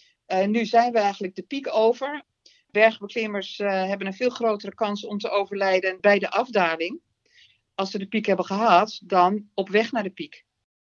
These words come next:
De noodsituatie is nu eigenlijk voorbij. Hè? Nu, eh, nu wordt het wat rustiger en dan gaat vermoeidheid juist opspelen. En dat is eigenlijk altijd zo. Want als je, pas als je het wat rustiger krijgt en er is wat minder adrenaline in je lijf en je kop staat niet de hele tijd op aan,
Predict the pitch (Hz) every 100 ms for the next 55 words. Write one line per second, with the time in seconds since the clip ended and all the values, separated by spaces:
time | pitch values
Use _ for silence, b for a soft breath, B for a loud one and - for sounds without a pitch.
0 | _ - 185 185 196 247 285 - 220 214
1 | 202 190 185 190 160 170 165 - 165 147
2 | 143 185 208 208 208 B B B B B
3 | - 180 170 170 202 190 233 196 165 160
4 | 196 226 233 254 - 190 202 254 - 208
5 | - 180 202 254 196 170 180 208 254 -
6 | 160 160 - 151 147 175 190 190 - -
7 | 190 185 - 196 196 196 233 - 156 208
8 | - B B B _ 190 196 196 226 220
9 | 208 208 247 240 233 214 220 185 180 190
10 | 226 269 262 269 247 262 311 - 196 180
11 | 175 - 202 240 226 180 180 180 170 175
12 | 226 254 233 220 208 214 269 - - 185
13 | 180 175 185 233 - 180 180 220 220 170
14 | 175 170 143 156 - 180 - 160 208 330